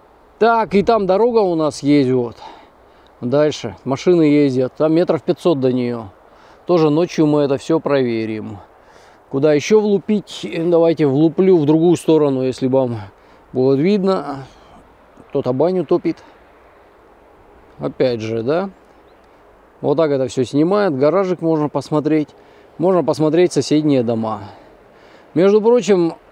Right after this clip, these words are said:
разрешение. Так, все, наверное. Стоп.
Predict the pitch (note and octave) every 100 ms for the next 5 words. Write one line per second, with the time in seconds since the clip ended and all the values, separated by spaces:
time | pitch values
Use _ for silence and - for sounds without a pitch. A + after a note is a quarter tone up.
0 | - D3 D#3 E3+ F#3 - A3+ G#3+ F#3 D#3+
1 | C3 - _ _ _ _ _ _ - -
2 | _ - D3 A#2+ - G#3+ F3 C3+ A#2+ -
3 | - - _ _ _ - - G#3